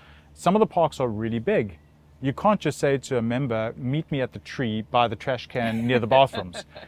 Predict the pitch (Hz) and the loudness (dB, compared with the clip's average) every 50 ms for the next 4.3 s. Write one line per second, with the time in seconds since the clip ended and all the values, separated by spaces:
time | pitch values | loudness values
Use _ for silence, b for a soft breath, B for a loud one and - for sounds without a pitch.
0 | B B B - - 147 135 135 175 160 185 202 196 220 185 180 175 160 147 139 | B B B 4 6 6 8 8 6 6 4 4 4 4 6 8 8 8 8 6
1 | 120 - 143 143 131 127 123 117 - - 180 214 214 - - 120 117 113 117 117 | 4 4 2 4 4 4 4 2 2 0 0 0 0 -2 -2 -2 0 0 0 0
2 | 98 - 151 151 - 135 - - - 160 143 127 123 117 110 98 104 107 127 135 | 2 4 4 4 2 -2 -4 -4 -4 -2 -2 -2 -2 -2 -2 -4 -2 -2 -2 -2
3 | 143 - - 123 113 - - 139 160 180 - - 123 110 - - 110 - - 147 | -2 -2 -4 -4 -4 -4 -4 -4 -4 -4 -4 -4 -6 -6 -4 -6 -6 -4 -4 -4
4 | - - 127 123 113 | 0 2 2 2 2